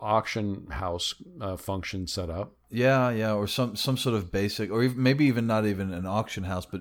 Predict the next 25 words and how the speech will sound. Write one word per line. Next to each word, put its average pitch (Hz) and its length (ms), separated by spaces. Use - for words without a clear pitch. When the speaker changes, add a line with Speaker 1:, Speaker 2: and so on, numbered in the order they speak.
Speaker 2:
e-, 117 200
maybe 110 320
even 107 200
just 123 280
allowing 110 420
for, - 120
if 95 80
you 98 60
think 127 160
about 101 140
it - 20
in 87 80
the 90 40
social 120 360
module, 95 480
uh, 101 80
being 120 260
able 107 180
to 95 60
purchase - 480
your, 95 240
your 95 180
weapons 95 680
in 101 280
game, 95 480